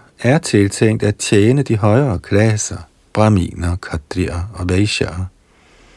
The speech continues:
Shri Ramananda Roy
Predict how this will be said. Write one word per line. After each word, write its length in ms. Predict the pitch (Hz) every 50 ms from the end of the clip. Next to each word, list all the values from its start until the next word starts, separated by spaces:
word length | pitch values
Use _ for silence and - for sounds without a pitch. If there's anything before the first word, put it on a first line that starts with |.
| _ _ _ _ - - _ _ _ _ _ _ _ _ _ _ _
Shri 500 | - - - 107 120 127 135 147 147 - -
Ramananda 680 | 117 113 113 117 120 110 107 104 104 101 98 101 101 101
Roy 540 | 98 98 90 87 82 82 87 107 135 160 165